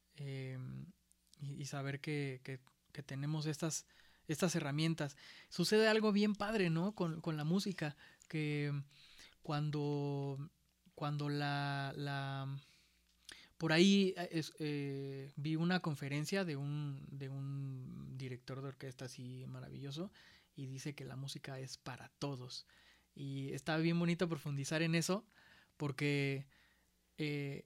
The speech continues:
el hecho de que la música puedas... Pueda, o sea, puedas tener acceso a la música y, eh, realmente la hace, la, la hace, este, vaya, la, la música, si lo vemos así, como, como van viajando las frecuencias,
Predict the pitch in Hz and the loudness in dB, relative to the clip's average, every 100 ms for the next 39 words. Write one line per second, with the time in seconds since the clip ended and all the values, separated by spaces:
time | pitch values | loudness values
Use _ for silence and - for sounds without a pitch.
0 | _ - 156 170 214 185 156 143 143 151 | _ -2 0 2 2 2 0 -2 -2 -2
1 | 175 - 151 143 - _ _ _ _ _ | -2 0 0 -2 -6 _ _ _ _ _
2 | _ - 160 165 160 - - _ _ - | _ -8 -2 0 0 -4 -10 _ _ 0
3 | 165 170 _ - - 160 151 156 156 170 | 0 0 _ -20 -12 -6 -2 -2 0 0
4 | 180 160 156 160 - - 156 - 214 226 | 0 -2 0 -2 -4 -2 -2 -4 -8 -8
5 | 143 139 143 143 165 175 175 147 147 - | -8 -6 -6 -6 -6 -6 -6 -8 -12 -12
6 | 156 151 - - - _ - 139 143 143 | -10 -10 -10 -18 -20 _ -8 -6 -4 -4
7 | 151 139 135 - 143 135 _ _ _ - | -4 -4 -4 -4 -4 -6 _ _ _ -20
8 | - - - 151 147 - 143 139 151 143 | -20 -20 -14 -10 -8 -6 -6 -4 -4 -4
9 | 135 135 _ _ _ _ - 135 - - | -4 -8 _ _ _ _ -10 -8 -8 -8
10 | 139 131 127 139 - _ _ - - - | -8 -8 -8 -10 -16 _ _ -18 -18 -18
11 | - 143 143 139 127 78 - - - 147 | 0 4 4 2 -4 -8 -8 -12 -8 -4
12 | 127 127 143 160 180 190 180 135 135 143 | -2 0 2 2 4 2 2 2 -2 -2
13 | 151 131 131 139 151 135 135 - _ _ | -2 -4 -6 -6 -6 -10 -10 -16 _ _
14 | - 131 123 123 131 131 - 131 135 123 | -6 -4 -2 -2 -2 -4 -4 -6 -4 -6
15 | - 135 - 131 139 208 | -8 -12 -6 -4 -2 -4